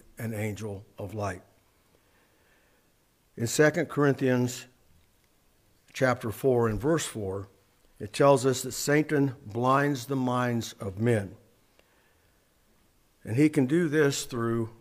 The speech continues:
prejudice, and we can find that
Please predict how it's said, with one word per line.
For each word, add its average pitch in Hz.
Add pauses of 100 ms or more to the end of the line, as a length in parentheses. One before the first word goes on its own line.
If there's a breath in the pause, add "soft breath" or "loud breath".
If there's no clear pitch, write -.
(840)
prejudice, 143 (580)
and 107
we 113
can 113
find 123
that 123